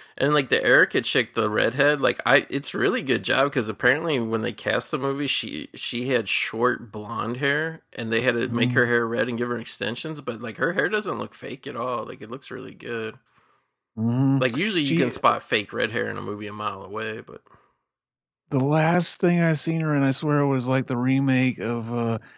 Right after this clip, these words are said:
Speaker 2: Texas Chainsaw Massacre.
Speaker 1: Yeah, I don't even remember her being in it. Was she the girl who
Speaker 2: Yeah.
Speaker 1: pulled the gun out of her vagina?
Speaker 2: No, she was, uh, not Jessica Biel, but the other girl in the group.
Speaker 1: Okay.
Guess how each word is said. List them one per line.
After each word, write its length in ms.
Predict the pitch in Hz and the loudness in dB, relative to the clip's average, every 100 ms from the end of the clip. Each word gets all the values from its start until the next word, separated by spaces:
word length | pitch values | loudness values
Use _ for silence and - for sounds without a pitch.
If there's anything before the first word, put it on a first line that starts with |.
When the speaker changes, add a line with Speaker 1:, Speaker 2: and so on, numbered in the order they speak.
| _ | _
Speaker 2:
Texas 360 | - 131 139 127 | -2 -2 -2 -4
Chainsaw 560 | - 123 117 117 101 | 0 2 2 0 -2
Massacre. 560 | 104 101 101 - 87 - _ _ _ _ _ _ _ _ _ _ _ | 0 0 -2 -4 -8 -10 _ _ _ _ _ _ _ _ _ _ _
Speaker 1:
Yeah, 220 | 113 107 | -8 -4
I 40 | 107 | 0
don't 200 | 135 160 | 2 0
even 140 | 113 | -2
remember 400 | 101 107 151 139 113 | -8 -8 -6 -6 -4
her 140 | 92 | -6
being 320 | 113 113 113 | -6 -8 -8
in 80 | 117 | -8
it. 140 | 123 - - - _ _ _ _ _ _ _ | -12 -14 -20 -20 _ _ _ _ _ _ _
Was 140 | 131 123 | -6 -4
she 160 | 139 | -4
the 120 | 131 | -4
girl 300 | 123 120 120 | -2 2 2
who 60 | 123 | 2
Speaker 2:
Yeah. 40 | |
Speaker 1:
pulled 200 | 113 123 | -2 -6
the 80 | 113 | -6
gun 260 | 107 110 113 | -4 -4 -2
out 120 | 120 | -2
of 60 | 127 | -4
her 120 | 127 | -8
vagina? 500 | 127 127 135 143 147 - _ _ _ _ _ _ _ _ _ _ _ - | -8 -8 -10 -10 -14 -20 _ _ _ _ _ _ _ _ _ _ _ 0
Speaker 2:
No, 360 | 135 165 175 | 2 4 2
she 180 | 165 170 | 2 0
was, 360 | 147 143 139 143 | 0 0 0 2
uh, 440 | 147 143 143 131 | 2 2 2 2
not 500 | 135 151 165 170 135 | 2 2 4 2 0
Jessica 380 | 165 156 156 156 | 0 -2 0 -4
Biel, 280 | 147 151 147 | 0 2 2
but 80 | 139 | 2
the 160 | 131 | 2
other 200 | 139 131 | 2 2
girl 320 | 117 120 117 113 | -2 -2 0 0
in 60 | |
the 80 | 110 | 0
group. 280 | 117 113 117 | 0 0 -2
Speaker 1:
Okay. 160 | 117 | -6